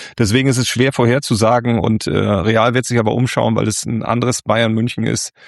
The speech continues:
als es dann eben halt auch in den zurückliegenden Jahren waren. Sie sind jetzt so gefestigt, sie haben so eine Mentalität, so eine Gier, sie haben Ausnahmekönner mit Olise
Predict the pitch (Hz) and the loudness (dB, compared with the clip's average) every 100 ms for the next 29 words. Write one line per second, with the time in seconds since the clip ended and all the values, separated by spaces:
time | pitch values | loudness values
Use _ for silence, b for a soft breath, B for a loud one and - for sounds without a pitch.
0 | B B B B B B _ - 107 - | B B B B B B _ -4 -2 -2
1 | - 113 - 131 117 104 - 110 104 107 | -2 -2 0 0 2 2 0 0 0 0
2 | 104 104 113 107 101 101 98 101 104 90 | 0 0 0 0 0 2 2 0 0 0
3 | 90 87 92 104 104 120 110 107 - 117 | -2 -2 0 0 0 0 0 0 0 -2
4 | - 117 104 101 104 104 110 107 113 110 | -2 -2 0 0 2 2 2 2 0 0
5 | 107 107 101 117 110 101 107 104 - 120 | -2 -2 0 0 0 -2 -2 -2 0 0
6 | 107 98 101 98 - 120 - 110 110 - | 2 0 0 -2 -2 -2 0 0 0 -2
7 | 113 110 107 - 117 113 110 104 110 | 0 2 0 0 -2 0 0 0 0